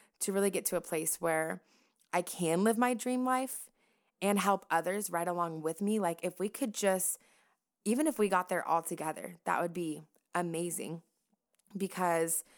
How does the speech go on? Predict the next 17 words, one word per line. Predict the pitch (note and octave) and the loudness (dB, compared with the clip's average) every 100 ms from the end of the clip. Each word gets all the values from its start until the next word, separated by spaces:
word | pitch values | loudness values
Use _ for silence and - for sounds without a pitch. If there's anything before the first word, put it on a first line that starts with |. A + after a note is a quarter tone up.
| - - - | -20 -4 0
I | F3+ | 0
do | E3+ F3 | 2 0
believe | F3+ G#3 G3+ | 2 2 2
that. | G3+ | 2
I | F3+ | 0
just | F3 F3+ - | -4 -4 -2
think | F3 F3+ | -4 -4
it's | - - | -4 -2
so | - - F#3 E3+ E3+ | -2 0 2 2 0
hard | D#3 E3 D#3 D3+ D3+ - _ _ _ _ _ _ | -2 -4 -2 -4 -6 -14 _ _ _ _ _ _
going | F3 E3 D#3+ | 2 2 -2
through | D#3 D#3+ | -6 -6
things | D#3 D3 C3+ D3 - - - _ _ _ _ _ _ _ - | -4 -6 -6 -8 -8 -8 -10 _ _ _ _ _ _ _ -8
and | F3 D3+ D#3 - - _ _ _ _ _ _ _ - | -6 -4 -6 -12 -18 _ _ _ _ _ _ _ -6
just | F#3 F3+ - | -2 -2 -2
feeling | - F3 D#3+ D#3+ | -2 -2 -2 -2
so | - E3 D#3 D#3 D3+ D#3 | 0 2 2 0 -2 -8